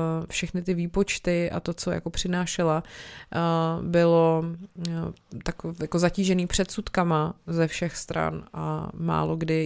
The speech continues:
jí někdo jako skutečně, eh, dokázal přiznat kredit. A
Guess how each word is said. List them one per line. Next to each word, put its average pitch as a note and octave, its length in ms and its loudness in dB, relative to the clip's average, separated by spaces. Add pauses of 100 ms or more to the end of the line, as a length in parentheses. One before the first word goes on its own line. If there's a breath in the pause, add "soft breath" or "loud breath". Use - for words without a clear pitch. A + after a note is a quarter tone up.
jí D#3+ 100 -2
někdo D#3 340 0
jako D#3 220 -2
skutečně, D#3+ 600 -4 (540 loud breath)
eh, - 60 -8 (460)
dokázal D#3 720 0 (300)
přiznat D#3+ 340 2
kredit. D3 420 0 (460 loud breath)
A E3 420 2